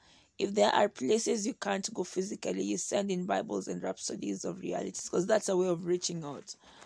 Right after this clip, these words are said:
All right. The gospel, 'cause as you support through Rhapsody of Realities, through Bibles,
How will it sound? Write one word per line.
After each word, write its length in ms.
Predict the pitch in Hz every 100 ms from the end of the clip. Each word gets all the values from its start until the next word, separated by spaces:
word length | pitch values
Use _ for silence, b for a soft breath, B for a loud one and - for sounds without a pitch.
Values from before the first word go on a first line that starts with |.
| B B
All 160 | - 175
right. 280 | 175 - - b b b
The 140 | 196
gospel, 480 | 196 226 247 - 240
'cause 320 | - 202 202 -
as 240 | 190 190
you 60 | 190
support 760 | - 196 - 214 220 208 - - b b b _ _ _ _ _ _ _ - - _ _ - -
through 280 | - 247 226
Rhapsody 420 | 196 - 208 202
of 120 | 190
Realities, 600 | 180 196 196 196 185 185
through 240 | - 214 190
Bibles, 540 | 196 220 208 185 202